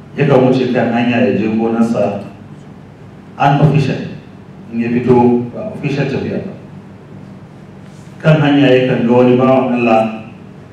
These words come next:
da yake traffic, yana ba da hanya, wannan ya zo ya bashi, wannan ya zo ya wuce. Sai aka, in ya zo, Lamido ya zo wucewa, to, yakan gane motar Lamido.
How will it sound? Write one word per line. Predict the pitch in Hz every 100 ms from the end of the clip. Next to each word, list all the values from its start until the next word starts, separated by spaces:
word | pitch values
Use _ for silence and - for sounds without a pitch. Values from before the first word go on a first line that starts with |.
| -
da | 104
yake | 127 127 120 117 -
traffic, | 131 131 120 - - - - - - - - - - 120
yana | 117 117
ba | 117 113
da | 104
hanya, | 104 104 101 -
wannan | 107 113 98
ya | 92
zo | 120
ya | 117 110
bashi, | 113 113 -
wannan | 110 113
ya | -
zo | 95
ya | 98 -
wuce. | - - - - - - - - - - - - - - - - -
Sai | - 147 156
aka, | 175 165 156
in | 160
ya | 165
zo, | 165 170 170 190 - -
Lamido | 160 165 160 135
ya | 131
zo | 131 135
wucewa, | 135 120 117
to, | 113
yakan | - - 117
gane | 127 123 117
motar | 113 - -
Lamido. | 98 95 95